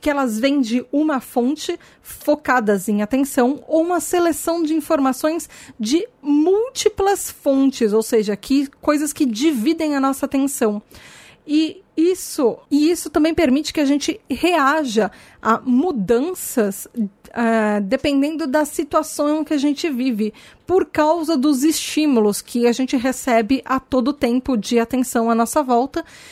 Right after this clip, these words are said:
e que a gente aloque os nossos esforços dependendo da demanda que a gente vive, ou seja, que eles podem ser, ah, tarefas orientadas de uma maneira positiva pra uma determinada,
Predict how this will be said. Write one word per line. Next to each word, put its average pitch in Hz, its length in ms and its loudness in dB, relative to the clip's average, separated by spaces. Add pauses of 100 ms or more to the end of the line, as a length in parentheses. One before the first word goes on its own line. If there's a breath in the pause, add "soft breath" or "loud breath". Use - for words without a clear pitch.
(160 loud breath)
e 311 140 2
que 320 120 -6
a 330 60 2
gente 311 360 -2 (140)
aloque 294 800 0 (240 soft breath)
os 247 180 0
nossos 247 400 0
esforços 285 920 -2 (240)
dependendo 311 720 0
da 311 120 2
demanda 320 580 0
que 320 120 -6
a 302 100 0
gente 269 340 -2
vive, 226 400 -2
ou 208 80 -4
seja, 202 400 -4
que 247 480 0
eles 247 480 0
podem 247 500 2
ser, 247 520 -2 (320 soft breath)
ah, 214 460 -2 (360)
tarefas 269 680 0 (160)
orientadas 311 1300 0
de 220 120 0
uma 262 140 2
maneira 247 360 2
positiva 262 800 -2
pra 269 240 0
uma 240 160 2
determinada, 220 920 0